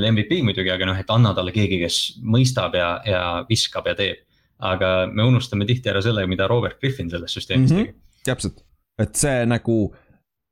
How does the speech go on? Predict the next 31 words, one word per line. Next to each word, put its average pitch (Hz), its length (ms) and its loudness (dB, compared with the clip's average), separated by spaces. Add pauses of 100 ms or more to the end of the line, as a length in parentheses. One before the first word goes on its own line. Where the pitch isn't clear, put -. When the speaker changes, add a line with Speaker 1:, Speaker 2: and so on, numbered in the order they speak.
(400)
Speaker 2:
Justin 175 240 -2
Fields 180 220 2
ei 131 80 2
oleks 117 160 0
ka 170 80 2
üldse, - 240 -2
see 117 220 -4
oleks 139 180 0
väga 160 160 0
huvitav, 151 480 0 (240)
sest 110 160 -4
et - 100 -4
Justin 160 280 0
Fields 175 240 0 (160)
ei 120 100 2
ole, 139 220 2 (600)
ta 127 80 -2
ei 151 80 0
ole 180 140 2
nii 190 100 0
valmis 180 360 0
praegu 117 260 0
N 120 80 -2
F - 100 -6
L-is 107 140 -2
alustama, 110 380 0
kui 107 100 0
näiteks - 260 -4
Zach 135 200 -2
Wilson 98 340 -4
on. - 80 -12